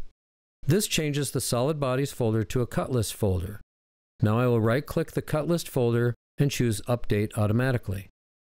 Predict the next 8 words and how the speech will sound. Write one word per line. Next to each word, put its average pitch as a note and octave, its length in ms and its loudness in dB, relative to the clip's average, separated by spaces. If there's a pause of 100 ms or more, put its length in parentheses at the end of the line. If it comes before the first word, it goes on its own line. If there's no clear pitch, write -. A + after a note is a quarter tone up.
(140)
SOLIDWORKS F3 500 0
will C#3+ 140 -4
analyze D3+ 460 0
the F#3 40 0
model A2 480 0
and G#2+ 180 2
group A#2 360 0
like A2+ 340 2